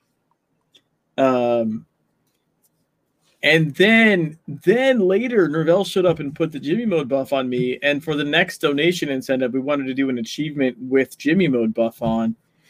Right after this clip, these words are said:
I was like, "Oh, Lava Game would be really good." And I was like, "Hey, Nervell, can you reset my achievement?" <laughs> And he did. So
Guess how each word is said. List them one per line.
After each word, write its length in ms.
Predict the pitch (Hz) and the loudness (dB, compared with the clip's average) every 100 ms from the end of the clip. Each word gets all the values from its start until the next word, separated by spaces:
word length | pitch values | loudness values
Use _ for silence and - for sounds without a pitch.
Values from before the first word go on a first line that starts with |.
| _ _ | _ _
I 20 | 120 | -12
was 80 | |
like, 140 | 139 165 | -10 -4
"Oh, 200 | 165 147 | -2 4
Lava 380 | 160 151 170 175 | 4 4 2 2
Game 160 | 165 | 2
would 120 | 139 131 | 0 0
be 100 | 131 | 2
really 280 | 156 139 | 2 2
good." 460 | 131 170 147 120 113 - - _ _ _ 156 - | 4 6 6 4 0 -8 -20 _ _ _ -12 -2
And 100 | 135 | 2
I 80 | 147 | 2
was 80 | 147 | 0
like, 140 | 151 | -4
"Hey, 200 | 165 196 | -2 0
Nervell, 380 | 175 170 190 143 | 2 4 4 2
can 140 | - | -2
you 160 | 151 185 | -2 0
reset 460 | 147 175 175 175 143 | -2 -2 -2 -2 -2
my 100 | 139 | -2
achievement?" 640 | 127 139 160 196 233 160 151 | -2 -4 2 4 4 2 -4
<laughs> 60 | _ - - 147 185 - 170 | _ -20 -14 -8 -6 -2 0
And 380 | 175 165 - - 175 | 0 0 -4 -4 0
he 80 | |
did. 200 | 214 170 202 - _ _ | 2 2 0 -10 _ _
So 120 | _ | _